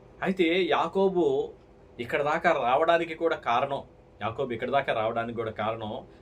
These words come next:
వివాహం కోసమే వచ్చాడు. అక్కడ భయంతో ఉన్నా సరే, ఆమె తల్లి, ఆమె తండ్రి కూడా, ఆమె,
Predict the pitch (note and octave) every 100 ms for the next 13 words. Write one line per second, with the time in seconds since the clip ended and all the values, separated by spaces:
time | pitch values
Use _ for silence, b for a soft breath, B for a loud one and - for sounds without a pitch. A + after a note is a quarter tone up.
0 | - B2+ E3+ F3 E3 C#3+ B2 - D#3+ B2+
1 | A2+ A#2 G2 - - - - - - -
2 | - - - - - - G#2 B2+ G#2 A2
3 | C#3+ D#3+ F3 F3 F3 E3+ E3+ F#3+ A#3 -
4 | - - - A#2 C#3+ C#3+ C#3+ D#3+ G3 B3
5 | - - - C#3 C3 C3 D3+ F3 E3+ D#3
6 | C#3+ A2 A#2 A#2+